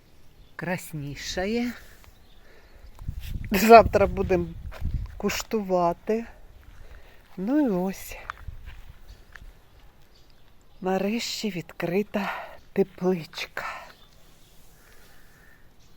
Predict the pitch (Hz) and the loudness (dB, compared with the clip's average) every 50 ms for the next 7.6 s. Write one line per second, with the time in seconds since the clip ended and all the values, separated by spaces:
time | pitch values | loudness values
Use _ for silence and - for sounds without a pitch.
0 | - - - - - - - - - - - - - - - - - - - - | -20 -20 -20 -20 -20 -20 -20 -20 -20 -20 -20 -20 -20 -20 -20 -20 -20 -20 -20 -20
1 | - - - - - - - - - - - - - - - - 156 151 156 143 | -20 -20 -20 -20 -20 -20 -20 -20 -20 -20 -20 -20 -20 -20 -18 -14 -12 -12 -10 -10
2 | 139 151 147 147 143 139 - - - - 151 147 - - 160 147 - - - - | -10 -12 -12 -12 -14 -16 -20 -20 -14 -12 -12 -10 -10 -12 -12 -12 -14 -20 -20 -20
3 | - - - - - - - - - - - - - - - - - - - - | -20 -20 -20 -20 -20 -20 -20 -20 -20 -20 -20 -20 -20 -20 -20 -20 -20 -20 -18 -16
4 | 156 156 160 160 160 156 147 151 156 156 156 165 196 226 220 - 226 214 202 - | -14 -12 -10 -10 -10 -8 -8 -8 -8 -8 -6 -4 -6 -6 -4 -6 -6 -6 -8 -10
5 | - - - - 208 208 214 190 185 208 208 214 208 202 202 196 - - - - | -16 -18 -12 -10 -8 -6 -6 -6 -4 -4 -4 -4 -6 -6 -8 -12 -14 -20 -20 -20
6 | - - - - - - - - - - - - - - - - - - - - | -20 -20 -20 -20 -20 -20 -20 -20 -20 -20 -20 -20 -20 -20 -20 -20 -20 -20 -20 -18
7 | 170 135 143 156 151 - - 175 185 185 180 | -18 -14 -14 -16 -16 -14 -12 -10 -10 -10 -12